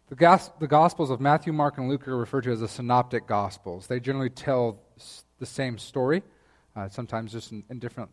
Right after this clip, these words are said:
ways. Uh, with the Gospel of John, it seems to take a different approach and tell stories that the other three Gospels, some stories that the three Gospels don't have, and vice versa. So what we're gonna do is we're gonna look at Matthew,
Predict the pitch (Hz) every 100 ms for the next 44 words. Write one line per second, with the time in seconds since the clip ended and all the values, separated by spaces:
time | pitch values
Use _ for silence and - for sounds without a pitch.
0 | - 117 120 165 - - _ _ _ -
1 | 123 120 - 117 - 117 104 175 175 123
2 | 165 175 - - 135 120 143 120 127 123
3 | 107 135 123 120 110 123 117 135 120 120
4 | 117 127 120 120 123 113 113 - - -
5 | _ - 160 151 123 113 117 - 123 113
6 | - 113 110 101 - 104 101 95 90 -
7 | 110 95 98 - _ _ _ _ _ _
8 | 165 160 170 156 165 165 139 135 156 175
9 | 202 208